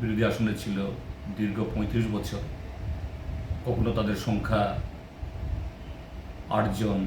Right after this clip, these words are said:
নয়জন, দশজন, এগারো জন বা একটু বেশি, বিরোধী দলের নেতা তিনি কম করে একটা ঘন্টা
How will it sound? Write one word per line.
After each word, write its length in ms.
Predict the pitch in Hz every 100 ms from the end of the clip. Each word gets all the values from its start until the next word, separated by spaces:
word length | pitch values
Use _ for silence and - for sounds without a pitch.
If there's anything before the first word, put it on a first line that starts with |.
| 101 104
নয়জন, 480 | 110 110 104 101 98 95 113
দশজন, 500 | 110 101 - 104 101 98 110
এগারো 220 | 113 117 117 107
জন 160 | 98 98 95
বা 80 | 104 101
একটু 140 | - 107 117
বেশি, 260 | - 120 - - - - - - - - - - - - - - - - - - - - - - - - 165 131
বিরোধী 180 | 165 170
দলের 200 | 185 170
নেতা 220 | - 147 135 - - - - - - - - - - -
তিনি 220 | 143 156 123 - - - - - - - 147
কম 140 | 156 190 202
করে 140 | 202 -
একটা 180 | - 160 127
ঘন্টা 200 | 139